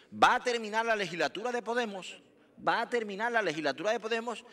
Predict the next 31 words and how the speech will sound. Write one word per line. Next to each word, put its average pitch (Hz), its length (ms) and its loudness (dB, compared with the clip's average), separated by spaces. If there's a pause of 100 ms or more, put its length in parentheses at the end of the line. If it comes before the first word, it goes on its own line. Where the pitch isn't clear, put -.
(280)
y 147 100 0
no 180 140 4
tienen 247 240 -2
este 247 220 0
pliego, 214 260 -2
no 185 100 2
han 220 80 2
sido, 208 260 0
no 185 120 0
es 208 60 -2
que 254 100 2
hayan 262 160 0
puesto 233 260 -2
en 185 60 -4
marcha, 143 400 0
no 175 80 -6
es 180 40 -12
que - 80 -10
estén 247 200 -2
los 247 80 0
camiones, 151 480 -2 (320)
es 185 180 2
que 247 160 2
no 240 160 4
han 262 140 2
sido 285 340 0
capaces 262 480 0
de 240 120 0
iniciar 214 520 -2
el 269 60 -2
expediente. 220 920 -6